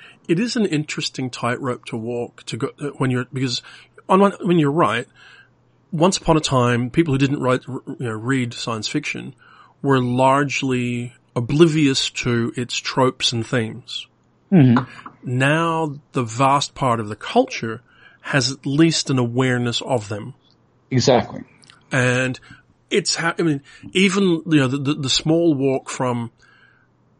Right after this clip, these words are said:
Speaker 1: the, you know, Amazon, Amazon's The Expanse to James Corey's The Expanse is,
Speaker 2: Yeah.
Speaker 1: is, is a walk. They're not the same, even if they're
Speaker 2: It's true.
Speaker 1: similar-ish. Uh, and when you get into,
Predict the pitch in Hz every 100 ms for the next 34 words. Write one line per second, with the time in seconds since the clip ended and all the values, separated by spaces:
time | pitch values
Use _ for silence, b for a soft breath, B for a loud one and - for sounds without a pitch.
0 | _ 131 123 123 120 120 - 131 131 143
1 | 147 - 143 156 135 127 113 117 113 -
2 | 113 120 127 - - 123 123 117 - 180
3 | 202 202 139 123 117 - - - 143 -
4 | - b b b b - 160 156 180 170
5 | 139 120 113 110 _ 151 147 151 - -
6 | 123 - 127 110 113 143 - _ - 120
7 | 117 - 113 - 143 123 113 113 - -
8 | - _ _ _ _ _ _ _ - 123
9 | 117 - b b - 139 156 156 143 143
10 | 143 156 - 139 127